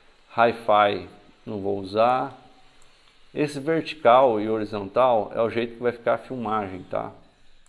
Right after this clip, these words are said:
Geralmente eu não mexo nisso. Auto Power Off eu coloquei ele pra, pra desligar, não desligar, mas eu vou deixar ele com dez minutos que vai que eu esqueço.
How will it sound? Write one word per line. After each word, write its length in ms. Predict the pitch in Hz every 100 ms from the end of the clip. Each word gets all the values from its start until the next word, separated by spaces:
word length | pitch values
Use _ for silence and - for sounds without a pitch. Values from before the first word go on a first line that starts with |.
| _
Geralmente 460 | 120 120 113 120 123
eu 60 |
não 80 | 117
mexo 340 | 104 104 - 120
nisso. 500 | 131 143 - 143 139 - - _ - _
Auto 300 | - 110 110
Power 320 | - 110 107 104
Off 240 | 101 101
eu 80 | 101
coloquei 300 | 101 - 98
ele 60 |
pra, 240 | 95 104 101
pra 240 | - 98
desligar, 500 | 98 95 98 107 110
não 200 | 101 104
desligar, 380 | 107 107 107 131
mas 180 | 123 110
eu 80 | 110
vou 80 |
deixar 220 | 117 - 110
ele 100 | -
com 120 | 110
dez 220 | 104 101
minutos 280 | 101 101 -
que 120 | 113
vai 180 | 107 107
que 140 | -
eu 80 | 98
esqueço. 640 | 95 - 110 131 - -